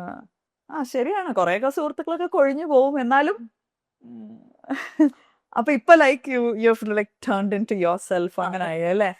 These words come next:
Speaker 2: അല്ല, അതിനൊക്കെ ശേഷമാണ് ഈ പറഞ്ഞ പോലെ ചില നമ്മള്, ആ, നമ്മളിലേക്ക് നോക്കുമ്പോഴാണ് നമുക്ക് മനസ്സിലാവുന്നത് എവിടെയാണ് സത്യത്തിൽ സമാധാനം ഉള്ളത്, എവിടെയാണ് നമ്മള്, നമ്മൾ ആഗ്രഹിക്കുന്ന ആ ഒരു ഇത് ഉള്ളതെന്ന് നമുക്ക് നമ്മളിലേക്ക് തിരിഞ്ഞു നോക്കുമ്പോ മാത്രമേ മനസ്സിലാവത്തുള്ളൂ.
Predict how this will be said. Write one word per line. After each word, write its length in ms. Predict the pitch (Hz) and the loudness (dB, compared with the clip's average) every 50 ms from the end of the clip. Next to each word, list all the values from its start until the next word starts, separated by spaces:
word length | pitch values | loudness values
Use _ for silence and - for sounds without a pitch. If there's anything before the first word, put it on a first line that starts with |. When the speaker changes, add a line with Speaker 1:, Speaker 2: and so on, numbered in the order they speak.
| _ _ _ 277 | _ _ _ 0
Speaker 2:
അല്ല, 120 | 320 330 | 2 2
അതിനൊക്കെ 680 | 330 269 240 302 302 294 - _ _ - 427 320 359 | 2 2 2 0 -2 -4 -8 _ _ 0 0 2 2
ശേഷമാണ് 500 | 233 254 247 - 233 190 175 175 135 - - | 0 -2 -2 -2 -4 -4 -4 -6 -10 -10 -8
ഈ 60 | - 214 | -8 -8
പറഞ്ഞ 220 | 208 - 214 214 | -6 -6 -4 -4
പോലെ 360 | 214 214 220 220 220 208 - - - _ | -4 -2 0 0 0 0 -2 -6 -14 _
ചില 200 | - 269 254 269 294 294 294 - - - | -2 0 2 2 0 -2 -4 -8 -10 -6
നമ്മള്, 440 | - 269 285 277 294 311 320 339 339 339 _ _ _ _ _ _ _ _ | -4 -2 -2 0 2 4 4 4 2 2 _ _ _ _ _ _ _ _
ആ, 120 | - - 240 | -2 0 2
നമ്മളിലേക്ക് 640 | 240 247 240 240 247 277 302 311 330 302 370 339 | 2 2 2 2 2 2 2 2 2 0 0 0
നോക്കുമ്പോഴാണ് 680 | 320 277 262 247 - 285 277 311 311 285 269 247 247 | 2 2 0 0 0 0 2 2 4 4 4 2 2
നമുക്ക് 280 | 247 240 226 226 226 240 | 2 2 0 0 -2 -2
മനസ്സിലാവുന്നത് 880 | 233 220 208 208 - - 240 214 208 202 196 196 196 190 196 190 185 - - - - - | -2 -2 -2 -4 -2 0 0 2 2 0 -2 -2 -4 -2 -2 -2 -4 -4 -8 -14 -14 -14
എവിടെയാണ് 560 | - - 226 214 208 226 254 277 269 262 269 | -8 -6 -4 -2 0 2 2 4 4 2 2
സത്യത്തിൽ 600 | - 262 220 - 226 220 208 233 226 220 214 214 | 2 0 0 0 -2 -2 0 -2 -2 -2 -2 -4
സമാധാനം 640 | - - 214 202 208 214 208 214 220 226 233 233 | -2 -2 0 0 0 2 2 2 2 2 2 2
ഉള്ളത്, 400 | 220 202 202 202 202 208 208 - - | 2 2 2 2 0 -2 -4 -6 -6
എവിടെയാണ് 440 | - 220 214 226 233 277 277 269 277 | -6 -6 -4 0 2 2 2 2 2
നമ്മള്, 600 | 277 247 226 220 226 233 247 247 254 254 262 254 - - _ _ _ _ _ _ - | 2 0 0 0 0 0 2 2 4 2 2 0 -2 -6 _ _ _ _ _ _ -6
നമ്മൾ 240 | 226 226 226 247 269 | -4 -2 2 4 6
ആഗ്രഹിക്കുന്ന 600 | 254 226 226 226 233 233 254 247 233 254 247 247 | 8 8 6 4 2 0 0 -2 -2 -2 0 0
ആ 100 | 247 233 | 2 2
ഒരു 240 | 233 226 220 233 233 | 2 2 2 0 0
ഇത് 360 | 226 214 233 233 233 226 - - _ - - | 0 2 2 2 2 0 -4 -8 _ -14 -8
ഉള്ളതെന്ന് 480 | 214 226 233 247 233 226 262 254 269 | -4 0 0 0 0 0 0 -2 -2
നമുക്ക് 440 | 285 285 269 247 240 254 - - 339 | -2 -2 -2 -2 -2 -4 -2 -2 -2
നമ്മളിലേക്ക് 400 | 339 320 302 294 302 302 302 320 | -2 0 0 2 2 2 0 0
തിരിഞ്ഞു 260 | 285 320 277 294 302 | -2 -2 -2 -2 0
നോക്കുമ്പോ 300 | 294 277 254 269 269 285 | -2 -2 -2 -2 -2 0
മാത്രമേ 400 | 277 269 240 233 - 233 240 220 | 2 2 2 2 2 -2 -2 -2
മനസ്സിലാവത്തുള്ളൂ. 680 | 190 196 - - 202 196 - - 240 - - - 285 | -4 -6 -6 -2 -2 -2 -2 -2 -8 -12 -16 -18 -18